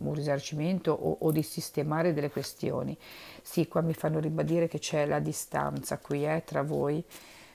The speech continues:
per vari motivi. Questa persona potrebbe avere anche perso del denaro. Voi vi vede come la donna amata, questa persona non ce n'è. La persona principale siete voi. Per qualcuno potrebbe cono-, eh, vi potrebbe conoscere dall'infanzia, per qualcun altro potrebbero esserci di mezzo dei bambini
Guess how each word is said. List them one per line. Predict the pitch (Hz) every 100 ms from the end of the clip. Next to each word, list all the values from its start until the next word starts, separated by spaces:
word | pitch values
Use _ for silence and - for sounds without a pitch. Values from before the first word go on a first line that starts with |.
| - -
per | - 143
vari | 147 151
motivi. | 151 147 - - 143
Questa | 139 -
persona | - 151 160 160
potrebbe | - 139 139
avere | 139 143
anche | 151 165
perso | 160 139 - 143
del | 143
denaro. | 139 139 135 127 131 131
Voi | 160 165 180 -
vi | 151 151
vede | 165 170 185
come | - 147 151
la | 147
donna | 135 135 147 143
amata, | 139 135 - 131
questa | 147 -
persona | 139 151 - 127 127 127
non | 127 143
ce | -
n'è. | 131 - - - - - -
La | -
persona | - - - 131 131
principale | 151 131 - 135 127 123 135 -
siete | - 120 127
voi. | 135 139 139 - - -
Per | - 165
qualcuno | - - - 185 170 160
potrebbe | 151 139 139
cono-, | - 147 143 139
eh, | -
vi | 139 - 147
potrebbe | 151 147 165 156
conoscere | 151 156 151 139
dall'infanzia, | 135 131 - 143 151 180 196
per | 147
qualcun | - 147 - 147
altro | 165 175 165
potrebbero | 147 139 139 139
esserci | - - -
di | 147
mezzo | 139 131 135
dei | 131
bambini | 120 117 123 139 151 165